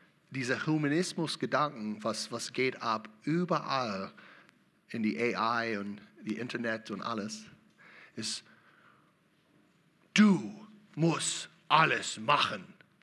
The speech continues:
Nimm Verantwortung und mach es. Arbeit macht frei. Es ist eine andere Sprache, aber Arbeit, Arbeit macht frei ist die alte.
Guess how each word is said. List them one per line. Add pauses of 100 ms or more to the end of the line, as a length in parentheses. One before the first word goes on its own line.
(600)
Nimm
Verantwortung (460)
und
mach
es. (540)
Arbeit
macht
frei. (260)
Es
ist
eine
andere
Sprache,
aber
Arbeit,
Arbeit
macht
frei
ist
die
alte.